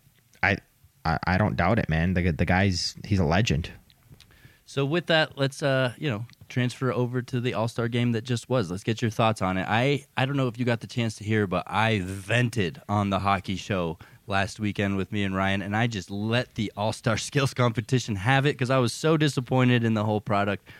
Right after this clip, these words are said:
Speaker 2: What did you think of the skills competition?
Speaker 1: Tell,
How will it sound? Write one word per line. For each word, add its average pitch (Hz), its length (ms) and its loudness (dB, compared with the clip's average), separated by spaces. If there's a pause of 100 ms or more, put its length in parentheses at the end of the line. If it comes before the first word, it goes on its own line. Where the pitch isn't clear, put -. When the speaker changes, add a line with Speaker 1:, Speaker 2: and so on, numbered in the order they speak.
(200)
Speaker 2:
What 123 180 4
did 123 160 4
you 113 120 6
think 101 200 0
of 98 100 0
the 90 60 -6
skills 87 280 -4
competition? - 580 -8 (680)
Speaker 1:
Tell, 117 280 4